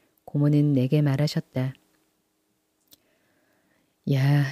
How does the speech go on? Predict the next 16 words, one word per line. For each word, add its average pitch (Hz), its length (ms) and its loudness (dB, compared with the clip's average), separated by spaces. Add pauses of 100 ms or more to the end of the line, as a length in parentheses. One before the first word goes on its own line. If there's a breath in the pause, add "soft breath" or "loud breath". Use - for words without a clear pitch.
살아보니 165 840 0
인생이 156 540 2
참 175 280 0
헛부다." 151 640 -2 (2250)
"살아보니 175 680 4
인생이 165 480 2
참 185 380 0
헛부다"라고 160 1200 -2
토로하신 190 640 0
후 143 140 0 (400 loud breath)
고모는 143 400 2
다시 143 300 -6
십 - 180 -2
년쯤을 170 520 2
더 143 140 -4
사셨다. 139 640 -4